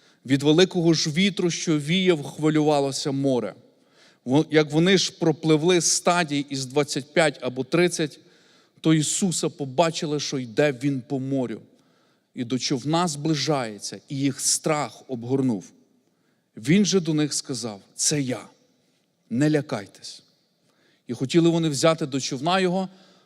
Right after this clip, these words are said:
то човен зараз пристав до землі, до якої пливли, друзі. І ми пороздумуємо над тим прекрасним історією.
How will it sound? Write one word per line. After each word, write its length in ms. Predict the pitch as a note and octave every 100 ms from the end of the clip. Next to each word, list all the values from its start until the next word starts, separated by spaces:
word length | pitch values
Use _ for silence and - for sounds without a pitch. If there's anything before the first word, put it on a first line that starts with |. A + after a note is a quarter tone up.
| _ _
то 120 | C#3
човен 420 | - F#3 F3+ E3+
зараз 440 | B2+ D3+ D3+ C#3+ -
пристав 640 | C3 A#2 - C#3 C3+ C3 _ _ _ _
до 160 | A#2+ C3
землі, 480 | A#2 A#2+ A#2+ C3+ C#3 C#3
до 200 | - A#2+
якої 360 | A#2+ A2+ B2 A#2
пливли, 420 | A2+ A2 G2+ G2 E2+ _ _ _ -
друзі. 300 | G#2+ G2 -
І 40 |
ми 120 | C#3
пороздумуємо 840 | D3 D3+ D3 C3+ G3 F3 D#3 D3 D3
над 160 | C#3
тим 160 | D3 C#3+
прекрасним 760 | - C#3 - E3 D#3+ - C3+ B2 _ _ _ _ _ _ _ -
історією. 800 | C#3+ B2 - D#3+ D#3 C#3 B2 A#2+